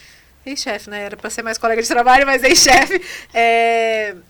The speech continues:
eu cobrei esse posicionamento dele e ele não gostou. Então, é uma coisa que a gente, infelizmente, a gente tem que ter a força, porque eu lembro que quando eu fiz essa cobrança, eu me tremi inteira, né? Porque se foi uma coisa combinada, a gente precisa cumprir.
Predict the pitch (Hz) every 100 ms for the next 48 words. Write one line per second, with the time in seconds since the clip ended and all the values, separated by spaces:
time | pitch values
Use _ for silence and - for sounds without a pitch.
0 | _ 214 226 233 339 320 262 254 285 233
1 | - 226 214 226 208 208 202 202 202 202
2 | 220 247 233 240 240 240 254 262 - 233
3 | 196 196 _ _ - - _ 214 220 247
4 | 247 254 254 247 254 254 254 247 240 240
5 | 247 269 269 247 220 202 190 185 190 185
6 | - 208 226 - - 208 190 202 - 208
7 | 214 233 - 214 202 202 - - 214 269
8 | - 226 214 202 202 214 190 196 190 196
9 | 202 208 208 202 208 277 247 214 277 -
10 | - - _ 185 202 - - 180 180 220
11 | - 220 208 202 202 202 220 214 196 196
12 | 240 220 190 - 202 202 196 - 214 208
13 | 214 226